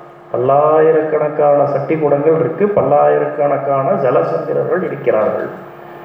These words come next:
அந்த, அதுல ஒரு சட்டி குடம், ஒரு குடத்துல இருக்கக்கூடிய அந்த ஜீவான்மா,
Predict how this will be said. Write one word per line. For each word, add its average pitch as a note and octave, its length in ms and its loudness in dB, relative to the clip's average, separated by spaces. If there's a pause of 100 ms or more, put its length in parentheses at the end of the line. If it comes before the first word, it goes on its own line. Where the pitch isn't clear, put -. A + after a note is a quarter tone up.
(1040)
அந்த, D#3 240 2 (600)
அதுல F#3 300 2
ஒரு D#3 540 2 (120)
சட்டி - 260 -4
குடம், B2+ 320 -2 (340)
ஒரு C#3+ 160 2
குடத்துல C#3+ 560 2
இருக்கக்கூடிய A#2+ 840 0 (640)
அந்த C3+ 420 4 (240)
ஜீவான்மா, B2 560 0